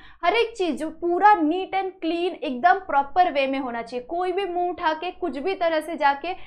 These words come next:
इस तरह का डांस परफॉर्म नहीं कर सकता है, समझे? तो उसके अंदर क्या है? उसके अंदर बहुत सारे rules and regulation है, जो कि उन्हें एकदम प्रॉपर तरीके से फॉलो करना पड़ता है। वो हाथों को अगर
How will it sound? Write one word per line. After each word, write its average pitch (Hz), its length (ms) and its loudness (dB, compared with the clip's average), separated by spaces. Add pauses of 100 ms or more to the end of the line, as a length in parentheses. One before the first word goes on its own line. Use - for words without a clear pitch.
(240)
इस 294 140 -10
तरह 285 160 0
का 285 140 0
डांस 277 340 2
परफॉर्म 269 360 0
नहीं 269 300 -4
कर 240 140 -4
सकता 214 320 -12
है, 214 60 -6
समझे? 381 800 -6
तो 269 60 -4
उसके 277 220 -4
अंदर 330 220 2
क्या 339 200 -2
है? 311 180 2
उसके 233 260 -2
अंदर 302 180 0
बहुत 285 320 -2
सारे 320 260 -4
rules 302 320 -4
and 330 180 0
regulation 320 760 -2
है, 269 160 -8 (360)
जो 302 100 4
कि 302 140 0
उन्हें 311 320 -2
एकदम 311 380 -2
प्रॉपर 427 720 0
तरीके 320 360 -2
से 392 140 -4
फॉलो 302 500 2
करना 262 320 -2
पड़ता 240 320 -4
है। 285 180 0
वो 311 220 0
हाथों 254 440 2
को 359 120 -4
अगर 339 300 2